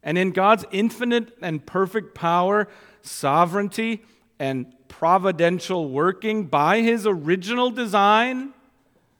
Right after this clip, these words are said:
never wavering from it, it does so lead.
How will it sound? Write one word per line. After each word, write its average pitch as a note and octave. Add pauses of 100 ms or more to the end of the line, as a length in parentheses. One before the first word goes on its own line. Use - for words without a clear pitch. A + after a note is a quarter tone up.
never F3
wavering A3
from A#3
it, C4 (1600)
it B2
does E3 (240)
so E2+ (1300)
lead. F2